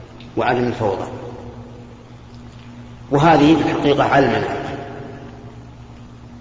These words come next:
لا تمت إلى، إلى طريق السلف في السلف.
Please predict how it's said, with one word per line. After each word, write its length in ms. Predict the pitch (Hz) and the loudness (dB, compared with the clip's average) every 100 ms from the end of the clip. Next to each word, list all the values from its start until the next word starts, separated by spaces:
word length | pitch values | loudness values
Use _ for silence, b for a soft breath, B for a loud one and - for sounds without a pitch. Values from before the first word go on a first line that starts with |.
| - - - - - | -20 -20 -20 -18 -4
لا 160 | - | 0
تمت 340 | 160 135 135 131 | 2 4 2 2
إلى، 220 | 120 110 | 0 0
إلى 440 | 113 117 117 107 - - - - - | 0 0 0 0 -4 -10 -12 -10 -2
طريق 220 | 123 123 | 0 0
السلف 340 | 113 - 123 - | -2 -2 -2 -2
في 60 | |
السلف. 500 | 104 107 98 - - | -6 -6 -6 -8 -14